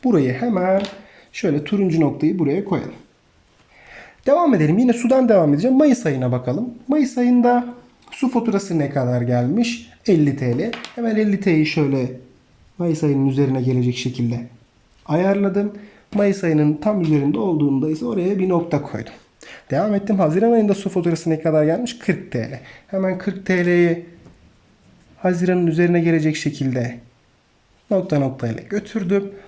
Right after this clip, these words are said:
Oraya da bir nokta koydum. Ve ben bu noktaları birleştirdiğimde oluşan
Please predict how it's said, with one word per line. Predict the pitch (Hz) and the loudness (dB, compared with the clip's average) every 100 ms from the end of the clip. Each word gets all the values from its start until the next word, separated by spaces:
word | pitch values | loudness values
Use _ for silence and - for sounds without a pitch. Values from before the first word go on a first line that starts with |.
| - | -8
Oraya | 269 220 151 | -2 0 2
da | 139 | 0
bir | |
nokta | 135 127 131 123 | -2 -4 -8 -8
koydum. | - - - - - - - - | -10 -12 -16 -20 -20 -20 -12 -4
Ve | 208 | 0
ben | 247 202 120 - - _ _ _ _ _ - | 2 2 -2 -12 -20 _ _ _ _ _ -2
bu | 302 | 0
noktaları | 262 226 196 151 135 - - _ _ _ - | 2 0 0 0 -2 -8 -16 _ _ _ -2
birleştirdiğimde | 214 233 233 240 - 208 208 208 156 117 - | 2 4 4 0 -2 0 2 2 2 -2 -6
oluşan | - 247 208 - | -2 -2 -2 -4